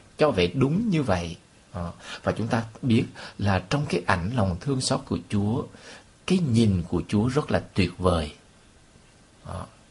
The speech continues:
cái nhìn của Chúa rất là tuyệt vời. Cái nhìn của Chúa đóng một vai trò rất là quan trọng trong cái ảnh lòng thương xót của Chúa. Tí nữa tôi sẽ làm chứng cho anh chị em thấy cái quyền năng của cái nhìn của Chúa, hay là của việc để cho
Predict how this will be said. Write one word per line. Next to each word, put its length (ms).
cái 120
nhìn 220
của 160
Chúa 100
rất 140
là 160
tuyệt 180
vời. 180
Cái 100
nhìn 360
của 220
Chúa 300
đóng 240
một 100
vai 200
trò 160
rất 160
là 120
quan 340
trọng 340
trong 180
cái 140
ảnh 260
lòng 340
thương 200
xót 300
của 120
Chúa. 240
Tí 140
nữa 200
tôi 100
sẽ 260
làm 160
chứng 160
cho 80
anh 120
chị 140
em 200
thấy 300
cái 160
quyền 360
năng 220
của 240
cái 180
nhìn 240
của 200
Chúa, 200
hay 140
là 180
của 160
việc 280
để 240
cho 240